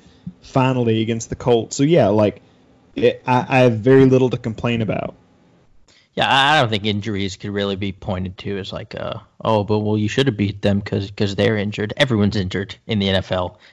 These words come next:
Speaker 2: especially
Speaker 1: Yeah.
Speaker 2: at this point in the season. Everyone's dealing with injuries. I mean, we're down our starting tight end. Uh, we're on our backup quarterback. I, I mean, it, th-, this is just kinda life in the N F L. Uh, but yeah, no, it, it really was good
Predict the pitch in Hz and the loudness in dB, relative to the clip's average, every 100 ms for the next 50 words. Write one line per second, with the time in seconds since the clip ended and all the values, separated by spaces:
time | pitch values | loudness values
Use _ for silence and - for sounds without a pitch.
0 | - 117 147 151 160 127 - - - 120 | -2 2 4 4 4 4 -2 -8 -2 2
1 | 151 - - 131 113 104 - 117 104 101 | 2 0 0 -2 0 -4 -4 -4 -2 -2
2 | 101 107 104 110 107 101 101 101 104 98 | -2 -2 -4 -2 -2 -2 -2 -4 -4 -6
3 | 104 104 107 117 123 120 120 107 98 95 | -6 -2 0 2 2 2 2 2 0 -2
4 | - 104 101 98 104 92 98 95 95 - | -4 -2 -2 -4 -6 -2 -2 -2 -4 -10
5 | - - - _ - 101 98 98 95 98 | -20 -20 -20 _ -4 0 0 0 0 2
6 | 104 101 95 98 95 - 95 - 107 104 | 4 4 2 0 -4 -4 -8 -6 -4 -2
7 | 98 101 98 107 92 104 101 113 113 107 | -2 -2 -2 -2 0 0 0 2 0 0
8 | 104 123 120 120 120 113 120 104 - 104 | 0 -2 -2 -4 -2 -2 -2 -2 -2 -4
9 | 101 98 98 95 101 98 98 - 98 92 | -2 0 -2 -2 -6 -4 -6 -4 -4 -4
10 | - - - - - 107 107 104 117 117 | -8 -16 -20 -20 -4 2 4 2 2 2
11 | 165 180 170 156 196 180 131 180 185 208 | 6 6 6 4 2 2 0 -2 -2 -2
12 | 240 139 127 143 - - - 104 127 113 | 0 2 4 2 -2 -14 -10 0 2 2